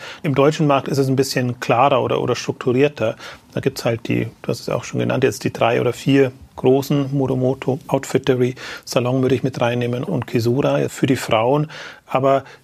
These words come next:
die haben alle so mit ihren eigenen Herausforderungen zu kämpfen, sind auch unterschiedlich positioniert. Also Outfittery geht bewusst international, weil sie sagen, schnell groß werden,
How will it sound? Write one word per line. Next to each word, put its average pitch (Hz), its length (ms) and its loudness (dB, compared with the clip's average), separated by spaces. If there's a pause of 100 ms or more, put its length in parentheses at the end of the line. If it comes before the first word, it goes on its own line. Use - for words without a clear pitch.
(140)
die 139 80 2
haben 135 120 2
alle 143 240 0
so 143 80 4
mit 139 160 2
ihren 135 320 2
eigenen 135 560 -2
Herausforderungen 120 920 0 (120)
zu - 120 -4
kämpfen, 139 380 0
sind 143 160 2
auch 135 100 0
unterschiedlich 139 440 2
positioniert. 131 640 2
Also - 160 0
Outfittery 127 840 0
geht - 160 -2
bewusst 131 320 0
international, 156 720 2
weil 131 80 -2
sie 127 80 -2
sagen, 127 380 0 (320)
schnell 120 260 -4
groß 156 320 2
werden, 170 400 2